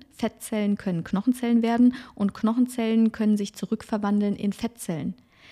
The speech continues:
Das heißt, Fettzellen können ihre Identität ändern, und zwar dann, wenn sie durch entsprechende chemische Signale dazu aufgefordert werden.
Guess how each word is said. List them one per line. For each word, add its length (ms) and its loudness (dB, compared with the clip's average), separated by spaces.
Das 160 -8
heißt, 240 -2
Fettzellen 760 -2
können 400 2
ihre 280 -2
Identität 720 -2
ändern, 360 -2
und 180 -2
zwar 220 -6
dann, 440 0
wenn 180 2
sie 100 -2
durch 200 -4
entsprechende 600 0
chemische 560 -2
Signale 520 -4
dazu 320 -8
aufgefordert 640 -6
werden. 280 -8